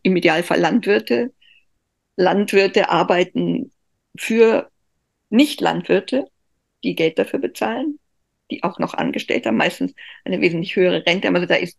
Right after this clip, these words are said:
sind die Konflikte ja eigentlich, wer entscheidet eigentlich, was angebaut wird? Der Landwirt, der seinen Erd-, seine Erde kennt oder die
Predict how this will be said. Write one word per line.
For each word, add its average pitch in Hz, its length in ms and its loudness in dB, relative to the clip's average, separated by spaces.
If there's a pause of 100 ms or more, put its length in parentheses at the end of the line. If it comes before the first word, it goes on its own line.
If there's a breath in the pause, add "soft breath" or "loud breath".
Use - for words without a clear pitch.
sind 202 180 -2
die - 60 -6
Konflikte - 540 -2
ja - 160 2
eigentlich, 180 360 -4 (1040 loud breath)
wer - 280 2
entscheidet 220 560 0
eigentlich, 202 400 -2
was 180 240 0
angebaut 226 640 2
wird? 285 180 2
Der 196 80 4
Landwirt, 196 540 0
der 190 100 4
seinen 185 220 0
Erd-, 185 360 0 (280)
seine 190 260 -2
Erde 175 220 0
kennt 208 340 -4
oder 185 160 -2
die 180 420 -2